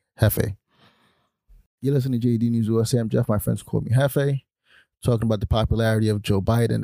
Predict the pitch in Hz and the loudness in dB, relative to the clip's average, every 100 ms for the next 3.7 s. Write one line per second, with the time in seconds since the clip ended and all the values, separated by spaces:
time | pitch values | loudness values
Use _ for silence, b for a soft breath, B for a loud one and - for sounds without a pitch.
0 | - 107 101 101 104 - _ _ - 147 | -4 0 0 0 -4 -10 _ _ -8 -2
1 | 160 - 170 143 127 120 113 120 - - | -2 0 0 0 0 0 -2 -4 -10 -20
2 | _ _ _ _ _ _ 113 110 104 104 | _ _ _ _ _ _ -2 0 2 0
3 | - - B B B - 110 | -4 -10 B B B -4 -2